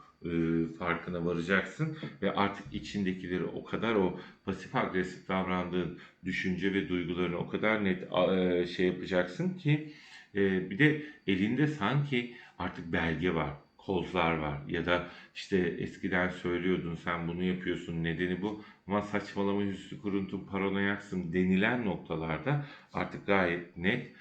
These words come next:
e, elinde sağlam belge mi var, hissiyatın mı, şudur budur, neyse artık bunun gerekliliği, bunları göreceksin. Ama şunu da söyleyebilirim, evet, bizler de ne kadar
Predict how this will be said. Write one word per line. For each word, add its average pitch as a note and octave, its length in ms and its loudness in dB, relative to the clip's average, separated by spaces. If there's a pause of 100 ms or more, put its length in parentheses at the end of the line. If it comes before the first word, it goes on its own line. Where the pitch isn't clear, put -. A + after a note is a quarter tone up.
(240)
e, E2+ 80 -4
elinde E2+ 680 0
sağlam E2+ 500 -2
belge D#2 340 0
mi F2+ 140 -2
var, G2 200 0 (380)
hissiyatın E2 680 -2
mı, G#2 200 0 (220)
şudur F2+ 480 -2
budur, F#2 360 -2
neyse F#2+ 320 0
artık E2 360 -4
bunun E2 220 0
gerekliliği, D#2+ 680 0 (300)
bunları F#2+ 360 2
göreceksin. G2 720 2 (260)
Ama A2 380 2 (160)
şunu C#3+ 260 0
da D#3+ 100 0
söyleyebilirim, E2 840 -2 (380)
evet, B2 360 4 (140)
bizler B2 500 4
de F2+ 260 0 (400)
ne A#2+ 180 2
kadar G2 420 0